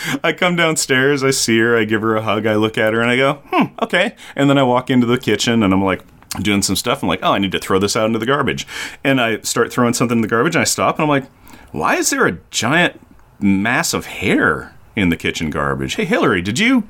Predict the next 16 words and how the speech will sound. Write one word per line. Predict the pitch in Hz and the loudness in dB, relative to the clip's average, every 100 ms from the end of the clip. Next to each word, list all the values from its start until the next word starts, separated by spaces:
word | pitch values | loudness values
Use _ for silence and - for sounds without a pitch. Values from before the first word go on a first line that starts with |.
| - - - | -12 -18 -8
like, | 120 139 | -6 -2
empty | 143 156 | 0 0
out | 151 | 0
some | 120 95 | 0 0
brushes | 90 - 175 | -2 -2 0
or | 185 | 0
something?" | 196 196 202 196 | 0 0 0 -2
She's | 135 | 0
like, | 117 | 0
"What | 113 | 2
are | |
you | 113 | 0
talking | 123 117 104 | 0 -2 -2
about?" | 90 87 | -2 0
I'm | 95 | 0
like, | 104 | -2